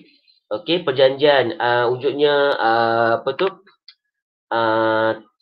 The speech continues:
menandatangani perjanjian, menandatangani, ah, persefahaman, ah, dalam perkongsian idea, perkongsian kemahiran, kepakaran dan sebagainya.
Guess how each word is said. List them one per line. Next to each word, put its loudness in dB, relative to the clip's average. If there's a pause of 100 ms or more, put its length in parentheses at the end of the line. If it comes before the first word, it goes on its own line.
(760)
menandatangani 2
perjanjian, -2 (420)
menandatangani, 0 (280)
ah, 0
persefahaman, 2 (840)
ah, -2
dalam 2
perkongsian 0 (320)
idea, 0
perkongsian -4
kemahiran, 0
kepakaran 0
dan -2
sebagainya. -4